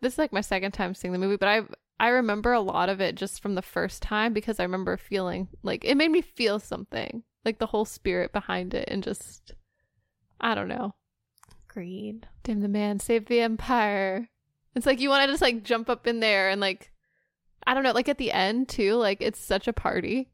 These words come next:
Speaker 1: Like,
Speaker 2: It
Speaker 1: that
Speaker 2: is.
Speaker 1: street party, it's like, it is lit. Everyone shows up. I'm like, "Dang, I wanna go to something like that, like, support a cause." Like,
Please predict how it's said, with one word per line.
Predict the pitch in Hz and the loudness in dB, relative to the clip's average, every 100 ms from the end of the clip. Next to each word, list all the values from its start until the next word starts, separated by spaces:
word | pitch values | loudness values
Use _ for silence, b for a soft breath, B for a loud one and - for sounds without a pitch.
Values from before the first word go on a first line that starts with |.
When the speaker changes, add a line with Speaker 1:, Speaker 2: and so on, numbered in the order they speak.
| - | 0
Speaker 1:
Like, | 220 220 | 2 4
Speaker 2:
It | 262 | 4
Speaker 1:
that | 233 208 | 4 2
Speaker 2:
is. | 202 | -4
Speaker 1:
street | - - - 233 214 | -6 -4 0 2 0
party, | - 247 233 | 2 2 4
it's | - 294 | 2 4
like, | 285 226 196 | 4 4 2
it | - | 2
is | 240 208 | 2 0
lit. | 190 196 202 254 - | 0 2 4 4 2
Everyone | 220 226 302 233 | 2 2 2 2
shows | 254 - 196 196 | 0 0 0 2
up. | 190 214 240 - | 2 2 0 -2
I'm | 240 | 0
like, | 247 214 | 0 0
"Dang, | - 320 392 320 | 2 4 4 4
I | |
wanna | 330 480 | 4 4
go | 370 220 | 4 4
to | 247 | 2
something | - 208 202 | 0 0 2
like | 190 190 | 2 2
that, | 196 208 | 2 4
like, | 226 214 | 2 0
support | 226 - 208 196 | -4 0 0 2
a | 208 | -2
cause." | - 180 180 208 277 - | -2 0 0 0 -4 -2
Like, | 185 175 - | -2 -2 -6